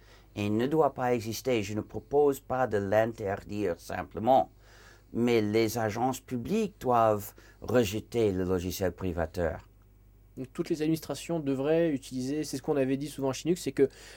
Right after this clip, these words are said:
Speaker 2: l'argent public, l'argent, euh, de la collectivité,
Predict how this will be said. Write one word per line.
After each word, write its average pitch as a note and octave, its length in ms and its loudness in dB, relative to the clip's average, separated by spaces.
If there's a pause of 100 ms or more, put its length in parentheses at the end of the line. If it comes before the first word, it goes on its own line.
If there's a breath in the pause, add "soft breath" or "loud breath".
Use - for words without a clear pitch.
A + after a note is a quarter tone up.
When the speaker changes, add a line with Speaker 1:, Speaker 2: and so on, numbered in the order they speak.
(100)
Speaker 2:
l'argent D#3 640 -2
public, F3 480 -4
l'argent, C#3+ 560 -2
euh, B2+ 240 4
de B2 60 -2
la C#3 80 2
collectivité, C#3+ 720 0